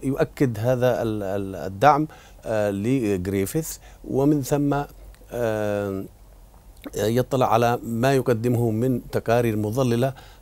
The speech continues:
عن، آه، آه، ما يجري في اليمن، آه، من، في الجانب ال-، الإنساني، في الجانب ال-،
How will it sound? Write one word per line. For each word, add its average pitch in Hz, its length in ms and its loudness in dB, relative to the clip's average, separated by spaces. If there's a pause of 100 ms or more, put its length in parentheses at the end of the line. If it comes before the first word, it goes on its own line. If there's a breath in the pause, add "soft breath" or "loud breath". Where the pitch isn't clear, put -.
عن، 117 360 0
آه، 104 960 -6
آه، 98 380 -8
ما 107 220 0
يجري 104 300 -2
في 98 400 -6
اليمن، 98 400 -4 (420 loud breath)
آه، 101 300 -8
من، 107 340 -4
في 101 80 -12
الجانب 101 420 0
ال-، 92 240 -4
الإنساني، 92 880 -4
في 120 80 -8
الجانب 90 520 -6
ال-، 87 180 -8